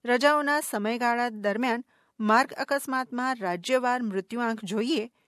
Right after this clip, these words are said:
તો ન્યૂ સાઉથ વેલ્સમાં અઠ્યાવીસ, વિક્ટોરિયામાં અઢાર,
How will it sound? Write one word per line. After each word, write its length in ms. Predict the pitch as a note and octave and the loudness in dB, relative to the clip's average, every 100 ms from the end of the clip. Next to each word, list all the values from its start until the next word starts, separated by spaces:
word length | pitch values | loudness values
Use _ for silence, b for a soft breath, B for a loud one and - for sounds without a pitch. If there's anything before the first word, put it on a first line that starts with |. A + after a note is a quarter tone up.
| _ _ - | _ _ -2
તો 100 | D4+ | 0
ન્યૂ 220 | C4 C4+ | 2 0
સાઉથ 300 | D#4 D4 D4 | 0 -2 0
વેલ્સમાં 380 | C#4 B3+ A#3+ G#3+ | -2 -2 -4 -6
અઠ્યાવીસ, 640 | - - G3+ G3+ B3+ - - _ _ - | -6 -6 -4 -4 -6 -10 -20 _ _ -6
વિક્ટોરિયામાં 640 | A3 - G#3 F#3 F3 E3+ | -6 0 0 0 -4 -6
અઢાર, 440 | - F3 F3+ G#3+ | -6 -4 -2 -2